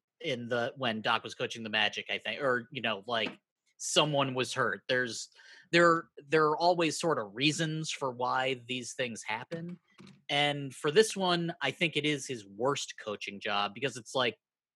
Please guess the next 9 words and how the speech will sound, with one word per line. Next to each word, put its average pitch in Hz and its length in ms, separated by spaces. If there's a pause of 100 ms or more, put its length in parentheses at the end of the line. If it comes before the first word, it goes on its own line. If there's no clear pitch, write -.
(120)
they 151 120
didn't 170 180
change 147 320
at 101 60
all. 107 380 (600)
They 127 80
just 127 420
didn't 151 380
try 127 400